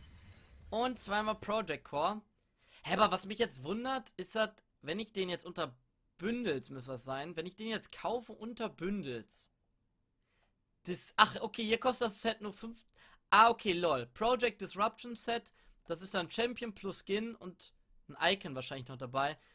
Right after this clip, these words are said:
Also Icon, Champion und Skin und das sind dann achttausend, weil ich die Champions schon hab, sind es nur fünftausendzweihunderteinundsiebzig hier. Und Project Ov-, hä, stopp mal. Project Overdrive sind sechshundert, aber okay, die hab ich auch. Mir fehlt, okay, mir fehlt nur Leona.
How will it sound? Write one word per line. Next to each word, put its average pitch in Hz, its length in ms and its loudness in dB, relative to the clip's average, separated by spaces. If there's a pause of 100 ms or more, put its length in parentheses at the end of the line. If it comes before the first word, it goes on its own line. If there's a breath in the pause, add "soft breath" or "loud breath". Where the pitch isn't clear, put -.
(480 soft breath)
Also 151 220 -4
Icon, 240 440 6
Champion 220 440 -4
und 254 220 -4
Skin 214 300 -6
und 175 80 -4
das 185 140 0
sind 190 80 -6
dann 165 120 0
achttausend, 156 580 -2
weil 135 80 -4
ich 127 40 -12
die 139 100 -14
Champions 185 240 -8
schon 160 120 -6
hab, 165 100 0
sind 156 120 -12
es 143 100 -16
nur 156 100 -8
fünftausendzweihunderteinundsiebzig 135 1200 -8
hier. - 260 -10 (560 loud breath)
Und 220 200 -4
Project 233 500 6
Ov-, 208 240 0
hä, - 220 -10
stopp - 200 -14
mal. - 160 -14 (380 soft breath)
Project 220 720 2
Overdrive 208 560 0
sind 170 140 -10
sechshundert, 156 420 -6
aber 127 160 -4
okay, 127 180 -10
die 127 140 -4
hab 139 100 0
ich 127 140 -8
auch. 117 140 -10
Mir 127 120 -8
fehlt, 185 360 -4 (380 soft breath)
okay, 147 180 -6
mir 147 100 -4
fehlt 156 200 -6
nur 151 100 -6
Leona. 139 560 -2